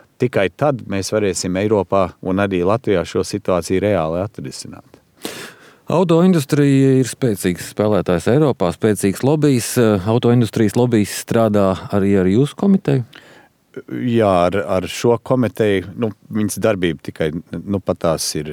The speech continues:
Speaker 1: ir uzsākta, un vēl pat pirmā sēde, pirmā, vienīgā sēde, kas ir notikusi,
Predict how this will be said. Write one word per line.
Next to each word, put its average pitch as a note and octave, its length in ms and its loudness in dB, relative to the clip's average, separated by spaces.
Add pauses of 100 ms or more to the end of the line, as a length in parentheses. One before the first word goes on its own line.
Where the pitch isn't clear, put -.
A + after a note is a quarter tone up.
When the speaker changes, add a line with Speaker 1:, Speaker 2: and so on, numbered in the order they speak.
(120)
Speaker 1:
ir E2 160 -10
uzsākta, E2 720 -4
un E2 140 -4
vēl F2+ 100 0
pat - 240 -8
pirmā G2 300 0 (340)
sēde, F#2 480 0
pirmā, G#2+ 320 0
vienīgā G2 480 0
sēde, G2+ 300 -2
kas - 180 -4
ir G2+ 80 0
notikusi, F#2+ 560 -2